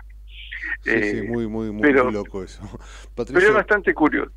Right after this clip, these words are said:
Speaker 2: sí.
Speaker 1: Patricio, ¿cómo te va? Raúl te saluda. Vos sabés que, que te, te escuchaba respecto de esta idea, bueno, que, que, que, que todos hemos leído, ¿no? Que, que los colores celeste y blanco responden, como todos sabemos, a, a, a los Borbones, y que también hablan, obviamente,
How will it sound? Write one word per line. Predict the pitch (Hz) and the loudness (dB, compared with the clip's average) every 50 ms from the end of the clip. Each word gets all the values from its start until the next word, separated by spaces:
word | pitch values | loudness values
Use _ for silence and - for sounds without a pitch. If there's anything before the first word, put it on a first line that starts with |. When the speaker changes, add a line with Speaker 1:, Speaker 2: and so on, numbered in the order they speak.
| - - - | -12 -2 2
Speaker 2:
sí. | 156 135 | 2 2
Speaker 1:
Patricio, | 120 - 135 131 - 131 117 | 2 0 -4 -8 -8 -6 -6
¿cómo | 120 120 113 | -6 -6 -4
te | 101 113 | -4 -2
va? | 101 98 98 | -2 -2 -4
Raúl | 101 107 107 95 | -4 -6 -8 -8
te | 107 | -12
saluda. | 95 - 107 101 107 110 | -12 -10 -8 -6 -4 -2
Vos | 117 143 131 | -2 -2 -2
sabés | 143 147 143 139 | -2 -4 -4 -4
que, | - 139 127 - - | -6 -8 -8 -8 -8
que | - 120 107 | -10 -10 -10
te, | - - - 90 | -10 -14 -18 -18
te | - - 98 | -16 -14 -14
escuchaba | 92 - 117 110 - 156 139 123 110 104 101 - - - - - - - - | -14 -14 -14 -10 -6 -4 -2 -2 -2 -4 -4 -6 -10 -18 -20 -20 -20 -18 -18
respecto | - 90 - - - 113 104 - - 107 104 | -18 -18 -18 -14 -14 -14 -14 -12 -12 -10 -10
de | 101 | -10
esta | 90 - - 101 | -12 -12 -14 -12
idea, | 95 95 98 101 104 101 95 - - - - - - - - - - - - | -12 -10 -10 -10 -10 -10 -10 -12 -14 -18 -20 -20 -20 -20 -20 -20 -18 -14 -12
bueno, | 131 131 107 98 90 | -10 -10 -10 -10 -12
que, | - 98 87 | -12 -14 -16
que, | - - 85 76 | -14 -14 -16 -16
que, | - - 78 65 | -16 -16 -18 -16
que | - - 90 85 | -16 -16 -18 -14
todos | - 101 104 98 - - | -12 -10 -10 -10 -10 -12
hemos | 101 98 95 85 | -14 -14 -12 -12
leído, | 87 87 98 113 117 113 95 90 85 | -12 -12 -10 -10 -10 -10 -10 -10 -10
¿no? | 87 110 135 143 131 - | -10 -10 -8 -10 -10 -12
Que, | - 92 90 87 80 - - | -12 -12 -12 -12 -12 -14 -16
que | - 87 82 82 82 80 | -14 -14 -14 -14 -14 -14
los | 82 80 | -16 -16
colores | - - 92 95 98 98 95 - | -14 -12 -10 -10 -8 -10 -10 -8
celeste | - 98 98 98 - 107 | -8 -6 -6 -6 -6 -8
y | 98 | -8
blanco | 90 104 101 104 - 92 90 | -8 -8 -8 -8 -8 -10 -10
responden, | - 87 - - 98 101 92 95 | -10 -12 -12 -12 -10 -10 -10 -10
como | 82 87 87 87 87 | -10 -10 -12 -12 -8
todos | - 101 98 92 - | -6 -6 -6 -6 -6
sabemos, | 90 87 92 95 95 90 - - | -6 -8 -6 -6 -8 -10 -10 -8
a, | 85 82 82 65 64 71 | -8 -8 -8 -8 -10 -12
a, | 64 - - 80 | -12 -12 -12 -12
a | 80 | -12
los | 80 82 76 - | -12 -12 -12 -14
Borbones, | 92 90 101 131 131 123 120 113 110 110 110 - - - - - - - - - - - | -12 -12 -8 -8 -6 -6 -6 -6 -8 -10 -12 -14 -16 -18 -18 -16 -16 -16 -16 -16 -16 -14
y | 107 95 | -14 -14
que | - - 101 98 98 92 | -10 -10 -8 -8 -8 -8
también | - - 90 92 98 104 98 98 | -8 -8 -8 -6 -6 -6 -6 -4
hablan, | 98 98 95 95 95 95 92 87 80 | -6 -6 -6 -6 -8 -8 -8 -12 -12
obviamente, | 80 90 87 90 87 87 92 92 92 87 - 92 87 | -12 -10 -8 -8 -8 -8 -10 -10 -10 -10 -10 -10 -10